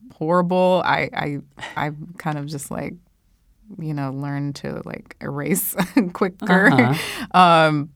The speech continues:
Speaker 1: but I, I did a lot of theater, and then I went to school, back to school,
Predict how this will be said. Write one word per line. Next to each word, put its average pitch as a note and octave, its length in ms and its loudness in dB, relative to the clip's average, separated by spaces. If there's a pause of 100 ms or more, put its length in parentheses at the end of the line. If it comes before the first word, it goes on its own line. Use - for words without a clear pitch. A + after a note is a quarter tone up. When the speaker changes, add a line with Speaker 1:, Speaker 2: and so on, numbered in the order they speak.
Speaker 1:
but F#3+ 280 4
I, A#3 520 2 (960)
I F#3+ 80 2
did A#3+ 120 2
a A#3+ 60 4
lot G3+ 140 2
of E3 100 -2
theater, D#3 420 -2
and D#3 100 -2
then D3 140 -4
I C#3+ 440 -4 (160)
went D#3 260 -6
to - 120 -6
school, D3+ 600 -4
back D3+ 320 -6
to E3 80 -10
school, D3+ 720 -2